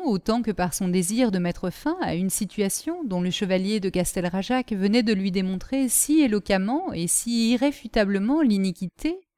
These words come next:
monsieur de Saint-Mars avoua : « Décidément, lieutenant, vous avez réponse à tout. Vous venez de me donner d'autant mieux le moyen de m'associer à une œuvre de réparation et de justice, d'autant plus que j'ai confiance en votre discrétion,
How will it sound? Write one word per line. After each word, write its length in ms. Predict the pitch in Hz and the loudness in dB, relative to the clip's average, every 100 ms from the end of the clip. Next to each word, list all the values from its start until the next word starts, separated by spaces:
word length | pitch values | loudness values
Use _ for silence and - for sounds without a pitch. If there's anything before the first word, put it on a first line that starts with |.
| _ - | _ 0
monsieur 300 | 254 - 320 | 0 2 2
de 100 | 285 | 2
Saint-Mars 640 | - 233 233 302 311 - | 4 2 2 0 0 0
avoua : « 520 | 208 170 160 143 131 _ _ _ _ _ _ _ _ - | 0 0 -6 -6 -8 _ _ _ _ _ _ _ _ 4
Décidément, 640 | 262 - 247 208 208 320 | 4 4 2 2 6 6
lieutenant, 600 | 285 208 - 254 311 330 | 6 6 2 2 4 4
vous 200 | 233 214 | 4 4
avez 160 | 269 269 | 6 6
réponse 380 | 240 - 202 190 | 4 4 -2 0
à 80 | 170 | -2
tout. 400 | - 339 339 233 _ _ _ _ _ | -2 -4 -4 -10 _ _ _ _ _
Vous 180 | 226 269 | 0 4
venez 260 | 320 349 311 | 6 6 6
de 80 | |
me 120 | 254 277 | 6 6
donner 300 | 277 311 285 | 6 6 6
d'autant 300 | 311 311 302 | 4 4 4
mieux 180 | 302 | 6
le 100 | 285 | 6
moyen 380 | 262 269 302 339 | 6 6 6 6
de 80 | 277 | 6
m'associer 540 | 233 226 240 - 269 | 4 4 2 0 4
à 60 | 240 | 6
une 200 | 214 240 | 6 6
œuvre 280 | 302 254 220 | 4 4 4
de 80 | 220 | 4
réparation 760 | 233 233 208 214 - 349 370 | 4 4 2 0 -2 -4 0
et 80 | 233 | 2
de 140 | 196 | 2
justice, 680 | 190 214 - - 381 - - _ _ - | 0 0 -2 -4 -8 -8 -12 _ _ 0
d'autant 280 | 247 247 214 | 2 4 2
plus 280 | 277 320 262 | 4 4 4
que 120 | 220 | 4
j'ai 140 | 208 | 2
confiance 480 | 247 233 - 294 233 | 2 0 4 4 6
en 80 | 208 | 4
votre 240 | 185 - | 2 0
discrétion, 720 | 180 170 - 185 - 339 370 | -2 -2 -4 -4 -2 -4 -8